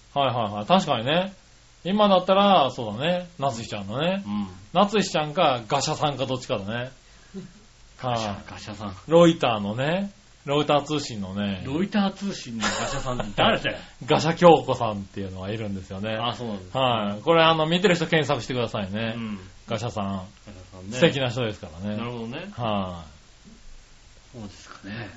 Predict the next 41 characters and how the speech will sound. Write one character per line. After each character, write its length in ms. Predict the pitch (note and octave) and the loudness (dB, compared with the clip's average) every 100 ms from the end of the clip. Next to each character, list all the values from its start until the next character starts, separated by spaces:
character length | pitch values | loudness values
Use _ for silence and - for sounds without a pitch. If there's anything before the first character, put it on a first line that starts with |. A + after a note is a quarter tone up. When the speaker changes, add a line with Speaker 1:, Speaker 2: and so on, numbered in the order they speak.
| B2+ | -6
Speaker 1:
ぐ 100 | D#3 | 0
ら 240 | F#3+ D#3+ | 4 4
い 60 | B2 | 2
で 100 | G#2+ | -4
す 100 | G#2 | -8
か 120 | A#2+ | -6
ね。 440 | D3 F3+ F#3 F#3 A2+ G#2+ F#2+ - - | -2 -2 -2 -2 -4 -6 -10 -18 -6
Speaker 2:
う 20 | |
ん。 40 | B2+ | -2
Speaker 1:
は 480 | A#2 A2 G2+ G#2 | -2 -2 -4 -2
い。 20 | D3 | -4
あ 40 | |
と 120 | E3 | 0
は 200 | F#3 C#3 | 4 4
ま 240 | C3 C3 A#2+ | 4 2 2
あ 40 | |
ね、 440 | B2+ C3 C3 A2+ A2 A2 | 0 0 0 -2 -6 -8
僕 240 | A#2 - | -10 -6
と 120 | C3 | -2
い 60 | B2+ | 0
え 60 | |
ば 160 | A#2 A2 | 0 -2
芸 180 | A2+ A2+ | -4 -4
能 180 | A2+ A#2 | -4 -4
音 100 | A2+ | -6
痴 120 | G#2 | -12
で 60 | |
す 80 | F#2 | -12
か 80 | F#2+ | -14
ら 100 | F2 | -10
ね。 280 | G#2 A2+ A2 - - - - - A#2+ | -8 -8 -10 -16 -20 -20 -20 -14 -8
全 120 | A2 | -6
く 200 | A#2+ A2+ | -4 -4
わ 120 | G#2+ | -2
か 80 | A2 | -4
り 60 | |
ま 120 | G#2+ G2 | -6 -8
せ 120 | G#2 | -10
ん 40 | |
よ 80 | E2+ | -10
ね。 320 | F#2 G2+ G2 | -8 -6 -8